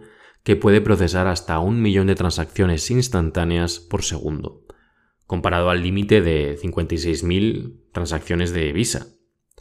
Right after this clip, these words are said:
Resulta de gran utilidad y no se menciona en el estudio.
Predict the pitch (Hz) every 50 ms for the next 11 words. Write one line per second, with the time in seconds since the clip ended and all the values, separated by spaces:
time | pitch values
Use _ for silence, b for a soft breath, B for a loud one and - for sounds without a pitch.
0 | _ _ _ _ _ _ _ _ _ _ _ _ _ _ _ _ _ _ _ _
1 | _ - 113 107 - - - 110 104 - 92 82 82 80 82 85 87 90 90 82
2 | 87 82 87 98 117 127 135 139 143 - - - - - - 135 131 135 139 -
3 | - 107 110 107 101 92 101 101 95 87 85 - - 92 90 95 98 92 85 80
4 | 78 76 - - - - 80 78 69 67 65 -